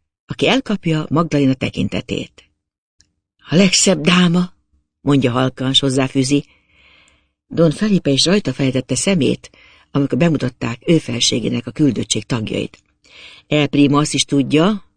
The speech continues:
hogy a dáma egy német főúrhoz ment feleségül, aki múlt évben elhalálozott. A bécsi felség engedélyével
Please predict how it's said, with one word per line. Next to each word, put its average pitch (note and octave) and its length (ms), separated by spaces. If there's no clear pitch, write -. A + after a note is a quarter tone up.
hogy C3 140
a B2 60
dáma D3 540
egy A2+ 160
német A3 420
főúrhoz D#3 500
ment D3 160
feleségül, A#2 760
aki C#3+ 240
múlt C4 340
évben A#2 540
elhalálozott. - 840
A C3+ 160
bécsi D#4 360
felség C3+ 680
engedélyével B2+ 920